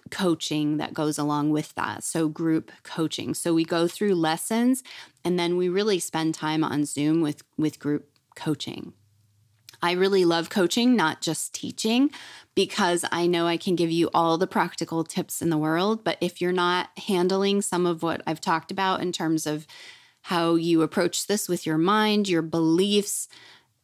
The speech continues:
this is so important. And I don't want to give you a bunch of tips and not help support you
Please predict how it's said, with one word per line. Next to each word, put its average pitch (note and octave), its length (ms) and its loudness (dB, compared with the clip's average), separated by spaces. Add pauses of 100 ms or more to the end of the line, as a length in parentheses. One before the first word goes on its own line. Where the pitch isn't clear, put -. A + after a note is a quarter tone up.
(240)
this F3+ 560 -2
is G3+ 120 2
so F#3+ 360 2
important. - 760 -2
And F3 160 0
I E3+ 140 2
don't F3+ 180 2
want F3 160 4
to D#3+ 40 4
give F3+ 340 0
you F#3 180 4
a E3 60 2
bunch E3 300 0
of D#3 100 -2
tips - 380 -6
and F3 160 2
not E3 220 0
help - 320 -4
support - 460 -6
you A#3+ 360 0